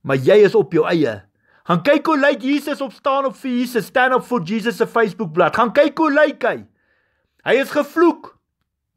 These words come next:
Hy is geklap. Hy is gespoeg. Hy is vervloek. Hy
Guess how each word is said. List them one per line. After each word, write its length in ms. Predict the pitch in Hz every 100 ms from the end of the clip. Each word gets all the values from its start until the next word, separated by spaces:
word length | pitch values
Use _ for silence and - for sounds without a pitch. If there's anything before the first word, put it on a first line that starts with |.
| _ _ - -
Hy 140 | 180
is 80 | 226
geklap. 640 | 254 254 294 302 302 - _ _ _ _ _ -
Hy 100 | 180
is 140 | 240 -
gespoeg. 540 | - - 311 320 - - _ _ _ -
Hy 80 | 180 226
is 120 | 240
vervloek. 640 | 262 - - 330 - - _ _ _
Hy 80 | 143